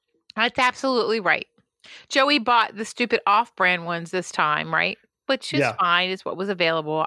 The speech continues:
Speaker 1: I understand. But it's the whole piece, and I hate it 'cause I keep trying to get the half piece, so then it just rips down the center.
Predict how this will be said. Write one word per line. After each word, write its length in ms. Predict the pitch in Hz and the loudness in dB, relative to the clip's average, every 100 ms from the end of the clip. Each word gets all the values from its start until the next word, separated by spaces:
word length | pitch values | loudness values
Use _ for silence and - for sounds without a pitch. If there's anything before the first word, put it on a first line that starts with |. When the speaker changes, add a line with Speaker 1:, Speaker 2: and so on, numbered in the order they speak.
| - | 0
Speaker 1:
I 140 | 156 | -2
understand. 560 | 160 160 - 170 143 147 - - - | -2 -6 -2 -2 -2 -10 -16 -16 -2
But 140 | 302 285 | 0 0
it's 180 | - | -2
the 140 | 226 196 | -2 -2
whole 720 | - 262 247 226 226 220 233 - _ _ _ _ - | -2 2 4 4 4 2 0 -6 _ _ _ _ -8
piece, 480 | - 190 - - - | -2 0 -2 -10 -6
and 80 | 190 | -4
I 40 | 165 | -4
hate 420 | - - 208 190 | -8 -4 -2 -4
it 160 | - _ _ - - - | -8 _ _ -20 -18 -4
'cause 120 | 240 | 2
I 60 | 214 | 2
keep 260 | - 269 - | 2 -2 -2
trying 360 | - 247 233 | 0 2 2
to 100 | 202 | 0
get 220 | 190 214 214 | -2 -2 -2
the 80 | |
half 340 | 190 202 202 - | 0 0 0 -2
piece, 300 | 277 277 - | -2 -2 -2
so 140 | 196 | -4
then 180 | 190 208 | 0 -2
it 100 | 190 | -2
just 160 | 190 170 | -6 -8
rips 360 | 165 175 - - | -4 -4 -4 -2
down 260 | 214 202 | 0 0
the 60 | 180 | -4
center. 520 | - 190 202 233 | -4 -2 0 -2